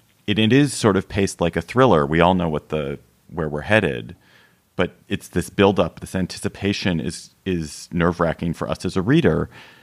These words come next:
And I wonder, you knew what was coming, yet you were there for several days before Brian died. You guys had to go eat meals. You went for walks.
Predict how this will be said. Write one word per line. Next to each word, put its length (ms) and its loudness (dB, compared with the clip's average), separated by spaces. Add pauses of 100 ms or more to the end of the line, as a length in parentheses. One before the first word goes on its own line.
(440)
And 100 2
I 60 6
wonder, 560 0 (960)
you 320 2
knew 140 6
what 200 2
was 140 0
coming, 520 0 (720)
yet 200 0
you 140 0
were 120 2
there 220 4
for 140 -2
several 320 0
days 280 0
before 760 -2 (1400)
Brian 360 2
died. 580 0 (500)
You 160 -4
guys 240 2
had 180 0
to 60 -4
go 240 2
eat 180 -2
meals. 600 0
You 140 -2
went 240 0
for 120 0
walks. 580 -4